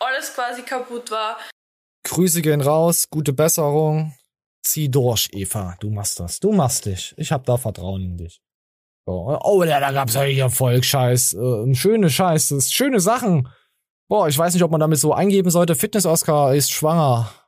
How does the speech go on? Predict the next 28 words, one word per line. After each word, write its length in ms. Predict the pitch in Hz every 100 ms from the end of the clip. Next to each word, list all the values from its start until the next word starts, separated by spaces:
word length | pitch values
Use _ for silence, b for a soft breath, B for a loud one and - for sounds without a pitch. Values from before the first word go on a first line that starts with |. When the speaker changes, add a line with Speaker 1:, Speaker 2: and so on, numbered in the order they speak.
| _
Speaker 2:
Also 200 | - 139
nicht 160 | 165 -
Fitness-Oscar, 640 | 190 196 131 139 - 135
sondern 180 | 131 156
seine 200 | 143 135
Freundin 300 | 147 151 139
Mandy 280 | 143 180 147
ist 220 | 120 -
schwanger. 540 | - 127 123 117 92 - _ _ _ _ _ -
Von 160 | 165
Fitness-Oscar 960 | 165 208 180 127 139 - 127 117 104 - _ _ _ _ -
ist 180 | 135 -
sie 120 | 127
schwanger. 460 | - 117 107 101 87
So. 380 | - 117 104 - b b _ -
Also 160 | 139
man, 200 | 151 147
man, 200 | 131 147
man, 300 | 147 135 113
man 200 | 127 123
hofft 280 | 131 160 -
es, 180 | 104 -
dass 160 | 107
sie 80 | 117
das 280 | 110 104 -
ist 340 | 107 101 -
von 180 | - 98
ihm. 400 | - 101 95 85